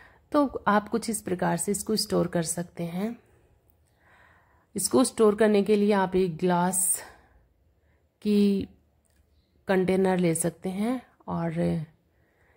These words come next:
या फिर आप इसे चाय पत्ती जो है आपकी, जिसे चाय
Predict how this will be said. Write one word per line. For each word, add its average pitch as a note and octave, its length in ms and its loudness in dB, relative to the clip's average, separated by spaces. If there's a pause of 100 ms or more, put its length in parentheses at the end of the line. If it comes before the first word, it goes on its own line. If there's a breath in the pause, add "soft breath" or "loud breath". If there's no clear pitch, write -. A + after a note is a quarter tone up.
(360)
या F#3+ 180 4
फिर G#3+ 200 4
आप F#3+ 200 2
इसे G3+ 560 4
चाय F3+ 360 0
पत्ती F#3 440 -8
जो F#3+ 180 -2
है F3 180 -2
आपकी, F3+ 420 -2
जिसे G#3 400 0
चाय F3+ 520 -2